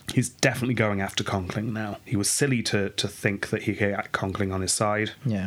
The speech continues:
Speaker 1: So he's going after the, the corrupt senator. In fact, I quote him here, "This brings on the contest at once and will settle the question of whether the president is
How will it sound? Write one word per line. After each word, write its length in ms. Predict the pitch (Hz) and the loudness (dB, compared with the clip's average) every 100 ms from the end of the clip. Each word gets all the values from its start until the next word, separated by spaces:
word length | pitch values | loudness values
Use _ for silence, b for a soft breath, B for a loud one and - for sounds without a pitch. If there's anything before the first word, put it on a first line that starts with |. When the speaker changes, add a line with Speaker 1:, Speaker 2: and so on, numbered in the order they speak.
| - | -2
Speaker 1:
So 100 | - | 0
he's 100 | 110 | 2
going 240 | 117 120 107 | 2 2 2
after 440 | 98 - 101 104 | -2 -2 0 0
the, 380 | - 117 101 98 - - | -2 0 0 -2 -10 -10
the 60 | - | -2
corrupt 340 | 156 139 139 | 0 2 0
senator. 540 | - 101 98 - 113 - | 0 0 -2 0 0 2
In 60 | |
fact, 180 | 131 - | 2 4
I 80 | 123 | 2
quote 300 | - 139 135 | 4 4 4
him 100 | 127 | 2
here, 280 | 123 120 120 B B | 2 2 -2 B B
"This 120 | 143 | 2
brings 300 | - 160 156 | 6 4 4
on 160 | 143 135 | 4 2
the 80 | 127 | 2
contest 580 | - 127 107 104 - 104 | 2 2 2 0 0 0
at 140 | - | 2
once 340 | 117 120 - | 2 4 2
and 120 | 110 113 | 2 2
will 100 | 110 | 2
settle 380 | - 127 170 | 2 2 2
the 100 | 175 | 2
question 460 | - 127 - - 104 | 4 4 4 2 0
of 100 | 101 | 2
whether 180 | 131 135 | 2 2
the 100 | 135 | 2
president 640 | 139 139 139 139 143 - - | 2 2 2 0 0 -2 -2
is 180 | 117 | -2